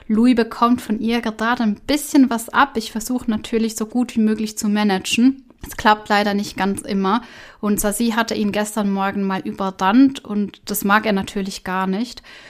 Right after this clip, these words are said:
Und ich habe dann einfach gestern gemerkt, er ist nicht ganz in seiner Mitte und wir haben dann den Plan umgeworfen und anstelle an den Strand zu fahren, sind wir einfach aufs Dach bei uns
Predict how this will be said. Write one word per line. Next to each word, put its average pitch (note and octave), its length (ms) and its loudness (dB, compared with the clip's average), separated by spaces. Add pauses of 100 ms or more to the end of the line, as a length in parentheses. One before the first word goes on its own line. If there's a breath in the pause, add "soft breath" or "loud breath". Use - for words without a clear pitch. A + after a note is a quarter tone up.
(260 loud breath)
Und G#3 400 0 (240)
ich - 120 -6
habe G#3+ 120 4
dann G#3+ 140 2
einfach G3+ 300 0
gestern G3 340 0
gemerkt, F#3 440 0
er G3 60 -4
ist - 140 -2
nicht - 160 -4
ganz E3+ 240 0
in F3+ 120 -2
seiner F3 260 -2
Mitte C4 420 4
und G3 160 -4
wir F#3+ 120 -4
haben F#3+ 180 -2
dann F#3 160 -4
den F3+ 160 -4
Plan F3 260 -4
umgeworfen G#3+ 840 4
und F#3 120 -2
anstelle F3+ 460 0
an F#3 120 0
den E3+ 100 -2
Strand A3 400 0
zu A3+ 80 -2
fahren, G3 380 2
sind F#3+ 200 -4
wir - 160 -6
einfach F#3+ 360 -6
aufs F#3 440 -6
Dach A#3+ 280 2
bei G#3 220 0
uns G#3 360 -2